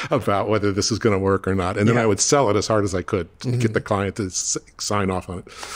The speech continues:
Speaker 1: Um, from the client's point of view, they're going, "Well, it's a checklist. I got the, you know, I got the logo, I got the,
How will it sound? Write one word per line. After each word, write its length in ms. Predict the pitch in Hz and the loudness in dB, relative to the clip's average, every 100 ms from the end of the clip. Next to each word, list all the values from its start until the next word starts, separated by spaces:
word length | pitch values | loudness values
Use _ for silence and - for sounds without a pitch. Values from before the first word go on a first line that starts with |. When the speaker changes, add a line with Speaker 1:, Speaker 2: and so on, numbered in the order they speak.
| - - - - - | -12 -12 -14 -16 -2
Speaker 1:
Um, 440 | 110 107 104 113 | 2 2 4 2
from 180 | 104 127 | 2 2
the 80 | 113 | 2
client's 420 | - 190 208 - | 2 4 4 2
point 200 | - 123 | 2 4
of 60 | 110 | 4
view, 100 | 110 | 4
they're 160 | 117 | 4
going, 240 | 113 113 107 | 4 2 4
"Well, 100 | 110 | 2
it's 120 | 104 | 2
a 60 | 104 | -2
checklist. 600 | - 127 - 107 98 - | 0 0 2 0 0 0
I 80 | 107 | 0
got 360 | 107 104 101 | 2 0 0
the, 200 | 107 104 104 | 2 2 2
you 60 | |
know, 120 | 107 98 | 2 0
I 60 | |
got 140 | 90 - | -2 -4
the 60 | |
logo, 600 | 85 101 120 135 160 156 | 0 2 4 4 4 2
I 120 | 104 92 | 2 0
got 300 | 90 87 - | -2 -4 -6
the, 280 | 87 87 | -6 -6